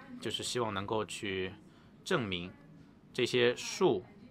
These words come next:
根据不同高度和不同方向，它的一个种植的有效性。那这一步骤当中，我们分析了二十七棵树。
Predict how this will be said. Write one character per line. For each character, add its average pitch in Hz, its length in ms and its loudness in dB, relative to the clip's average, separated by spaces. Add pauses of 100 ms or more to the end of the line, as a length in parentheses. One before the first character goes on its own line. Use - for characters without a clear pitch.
(540)
根 160 140 2
据 147 120 2
不 147 160 -2
同 131 180 -2
高 156 200 2
度 143 140 0
和 123 80 4
不 123 100 -6
同 123 180 -4
方 170 420 -2
向， 123 300 -4 (460)
它 - 100 -2
的 120 80 0
一 120 60 4
个 120 80 -2
种 123 220 0
植 98 160 -6
的 95 280 0 (180)
有 87 140 0
效 117 220 4
性。 - 280 -8 (640)
那 139 160 2
这 185 160 2
一 160 40 4
步 139 160 -6
骤 120 140 0
当 120 180 -2
中， 127 140 -4
我 110 100 -2
们 90 280 -6 (120)
分 120 140 -6
析 110 100 -8
了 92 180 -2
二 117 140 -4
十 110 120 -6
七 165 360 -4 (600)
棵 - 420 2
树。 - 400 -4